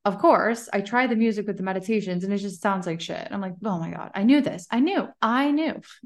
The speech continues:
I knew this wasn't the right music," but I bought it anyways. Um, and I didn't care about the ninety-nine dollars, like, whatever.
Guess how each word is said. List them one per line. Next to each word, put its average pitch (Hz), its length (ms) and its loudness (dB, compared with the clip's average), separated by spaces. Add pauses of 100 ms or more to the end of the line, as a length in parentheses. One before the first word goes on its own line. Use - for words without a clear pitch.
(180)
I 269 100 0
knew 359 200 -2
this 349 180 -4
wasn't 320 240 -2
the 294 80 -2
right 262 160 0
music," 196 440 -4 (140)
but 208 120 0
I 208 80 2
bought 196 220 0
it 180 140 -4
anyways. - 560 -8 (480)
Um, 180 460 6 (840)
and 220 220 4
I 226 160 2
didn't 269 200 6
care 208 160 2
about 175 240 0
the 180 60 -10
ninety-nine 170 460 -4
dollars, 170 400 -6
like, 165 260 -6
whatever. - 480 -2